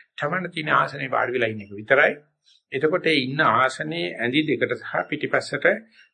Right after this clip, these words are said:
අ, ඇඳි දෙකට තියෙන්නේ බයලජ්‍ය දෙක. ඒ නිසා බයලජ්‍ය ඇති වෙන මොන දෙයකට ගියත් එයා ඒකෙන් අරසා වෙලා තිනවා. පවට බය තියෙන එක සහ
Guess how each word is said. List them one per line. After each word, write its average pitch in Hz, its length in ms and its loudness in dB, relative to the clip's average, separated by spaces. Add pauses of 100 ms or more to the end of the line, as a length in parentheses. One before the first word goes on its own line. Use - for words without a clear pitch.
(100)
අ, 127 80 2 (1500)
ඇඳි 135 260 2
දෙකට 156 340 4
තියෙන්නේ 165 560 -4 (180)
බයලජ්‍ය 127 420 4
දෙක. - 240 -14 (520)
ඒ 131 40 -4
නිසා 135 240 0
බයලජ්‍ය 127 320 4 (120)
ඇති 131 220 2
වෙන 135 140 -6
මොන 123 180 -4
දෙයකට 135 360 0
ගියත් 147 320 2 (360)
එයා 123 240 6
ඒකෙන් 120 380 0
අරසා 120 400 2
වෙලා 139 240 4
තිනවා. 156 400 -4 (640)
පවට 131 540 0
බය 113 280 4
තියෙන 123 300 -4
එක 104 160 -4
සහ 104 160 -2